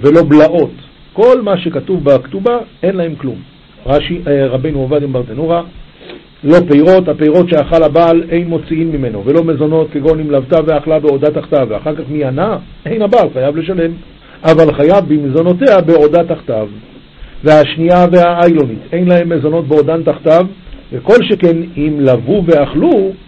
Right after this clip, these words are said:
שאין הבעל חייב לשלם. אבל כל זה דיברנו כש-, אה, הוא לא ידע כשהוא התחתן איתה שהיא איילונית, ואם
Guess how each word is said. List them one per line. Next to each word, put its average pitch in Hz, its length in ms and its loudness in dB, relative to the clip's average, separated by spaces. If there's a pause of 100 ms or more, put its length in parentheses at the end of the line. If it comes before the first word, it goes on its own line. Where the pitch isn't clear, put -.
(140)
שאין 113 240 -8
הבעל 160 360 0
חייב 135 260 -2
לשלם. 131 400 -6 (680)
אבל 123 280 0 (280)
כל 196 260 2
זה 185 60 4
דיברנו 170 600 2 (440)
כש-, 139 240 -6 (800)
אה, 123 240 -4
הוא 131 140 -2
לא 135 100 6 (160)
ידע 139 220 2
כשהוא 131 260 -6
התחתן 175 380 -6
איתה 131 260 -4
שהיא 135 240 -6
איילונית, 139 420 -4 (400)
ואם 147 320 -6